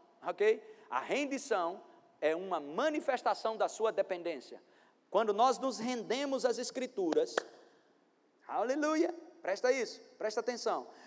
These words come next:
Quando paramos tudo pra assistir um culto online, sentado num sofá, vendo lá um camarada falando a palavra de Deus, nós estamos manifestando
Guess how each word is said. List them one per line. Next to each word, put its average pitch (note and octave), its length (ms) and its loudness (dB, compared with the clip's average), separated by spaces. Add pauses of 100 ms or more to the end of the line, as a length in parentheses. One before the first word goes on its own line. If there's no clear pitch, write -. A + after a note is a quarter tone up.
(140)
Quando A#3 220 -2
paramos B3+ 500 2
tudo D4+ 460 -2
pra A3+ 160 4
assistir A#3 460 -4
um B3 120 -2
culto B3+ 540 -6 (240)
online, A3+ 560 2
sentado A3 460 -2
num C4 100 -6
sofá, A3 540 0 (280)
vendo A#3+ 280 -2
lá A#3 160 6
um A#3+ 80 -2
camarada A#3+ 440 4
falando A#3 420 0
a G3+ 60 4
palavra A#3 360 4
de B3+ 120 -4
Deus, G3+ 380 4 (240)
nós G#3 320 2
estamos A3+ 600 -2
manifestando A3 1200 -4